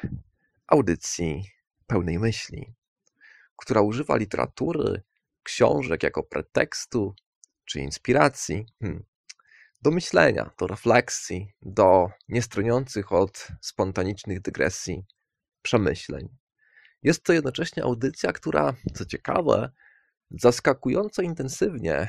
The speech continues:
stała się moją ulubioną, gdyż być może wiesz, być może nie, nagrywam również inne, hmm, podcasty tak zwane.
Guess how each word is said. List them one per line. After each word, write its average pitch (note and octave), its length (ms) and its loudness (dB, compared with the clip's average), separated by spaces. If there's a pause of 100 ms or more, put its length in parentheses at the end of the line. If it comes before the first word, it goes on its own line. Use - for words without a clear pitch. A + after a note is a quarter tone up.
(140)
stała G#2 360 0
się C3+ 220 -6
moją B2+ 380 0 (240)
ulubioną, C#3+ 640 0
gdyż E2+ 440 -8 (1600)
być - 160 -12
może E2 460 2
wiesz, E2+ 320 4
być - 200 -12
może - 240 -10
nie, F#2+ 240 0 (320)
nagrywam G#2+ 520 0
również G#2 680 -2
inne, G2+ 500 2 (100)
hmm, F2 180 -4 (540)
podcasty - 600 -2
tak - 180 -8
zwane. E2 520 0